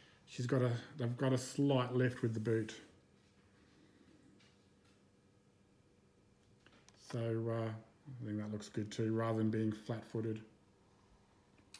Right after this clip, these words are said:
So this is mixed media. What I mean by mixed media is it's, um, this is made out of P V C, so the statue itself is pretty light.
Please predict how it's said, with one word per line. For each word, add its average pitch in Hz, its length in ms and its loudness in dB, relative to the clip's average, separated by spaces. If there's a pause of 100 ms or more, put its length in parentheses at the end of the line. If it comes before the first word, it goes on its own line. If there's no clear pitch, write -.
(840)
So 156 540 6 (120)
this 175 220 4
is 147 140 6
mixed 151 280 6
media. 151 360 8
What 160 160 8
I 160 40 8
mean 147 200 8
by 139 100 4
mixed 139 300 2
media 135 440 4
is 127 120 2
it's, 123 320 -4
um, 123 420 2
this 135 160 -2
is 139 100 0
made 131 220 4
out 127 140 4
of 123 240 -2
P 139 180 2
V 123 100 0
C, 135 320 -2
so 127 320 -2
the 127 120 -2
statue 143 400 -2
itself 123 320 -2
is 113 80 -4
pretty 120 260 -4
light. 131 320 -2